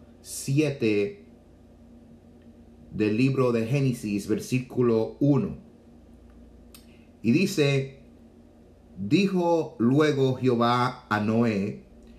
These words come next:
"Entra tú y toda tu casa en el arca, porque a ti he visto justo delante de mí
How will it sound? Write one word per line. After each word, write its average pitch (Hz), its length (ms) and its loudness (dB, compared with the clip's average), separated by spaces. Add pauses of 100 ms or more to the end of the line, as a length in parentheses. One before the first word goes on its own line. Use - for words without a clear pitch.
(280)
"Entra 190 540 0
tú 170 580 2
y 123 200 0
toda 147 400 2
tu 135 220 -2 (180)
casa 113 800 -4 (420)
en 120 160 2
el 127 120 0
arca, 95 640 -2 (720)
porque 135 340 4
a 135 140 -2
ti 190 360 0
he 156 140 4
visto 151 480 -2
justo 123 880 -2 (400)
delante 135 560 0
de 156 140 -2
mí 120 520 0